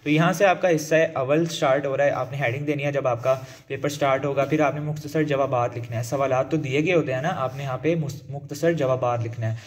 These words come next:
और सवाल आपने किसी स-, अ, question का नहीं लिखना, short question का, सिर्फ heading देनी है मुख्तसर जवाबात। सवालात ना यहाँ लिखा करें, आपने जवाबात लिखने हैं, क्योंकि हम लोग answers लिखते हैं ना, यहाँ तो हम लोग लिखे हैं सवाल फिर answer, तो आपने सिर्फ जवाबात लिखना है।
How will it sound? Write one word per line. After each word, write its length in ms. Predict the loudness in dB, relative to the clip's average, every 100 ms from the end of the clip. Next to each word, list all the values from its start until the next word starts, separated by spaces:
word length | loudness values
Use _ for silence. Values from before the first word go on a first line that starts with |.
| -20 -6
और 100 | -4
सवाल 380 | 2 4 6 6
आपने 240 | 4 2 -2
किसी 220 | -4 -2
स-, 80 | -2
अ, 260 | 0 -2
question 340 | -2 -4 -2 0
का 100 | 0
नहीं 120 | 0
लिखना, 260 | -2 -4
short 220 | -2 -2 -2
question 220 | -4 -2
का, 280 | 2 2 0 -12 -12 0
सिर्फ 200 | 4 4
heading 220 | 4 2
देनी 180 | -2 0
है 140 | -2
मुख्तसर 380 | -2 -6 -2 0
जवाबात। 480 | 0 -2 0 0 0
सवालात 500 | 0 2 4 2 0
ना 80 | -2
यहाँ 160 | -2
लिखा 220 | -4 -4
करें, 180 | -4 -6
आपने 240 | -6 -4 -4
जवाबात 460 | -2 -2 -2 -2
लिखने 240 | -4 -6 -4
हैं, 180 | -4 -6 -18 -18 -8
क्योंकि 180 | 0
हम 160 | 2 4
लोग 180 | 2 2
answers 400 | -2 0 0 2
लिखते 220 | 0 -2
हैं 80 | -4
ना, 80 | -2
यहाँ 220 | 0 -2
तो 80 | -2
हम 80 | -2
लोग 120 | -4
लिखे 220 | -4 -4
हैं 80 | -4
सवाल 460 | 0 2 2 0 -2
फिर 160 | 0 0
answer, 340 | 0 -2 -4 -4 -10 -14 -2
तो 60 |
आपने 220 | 0 2 0
सिर्फ 240 | 2 2
जवाबात 500 | 4 2 2 0 -2
लिखना 180 | -6 -4
है। 180 | -6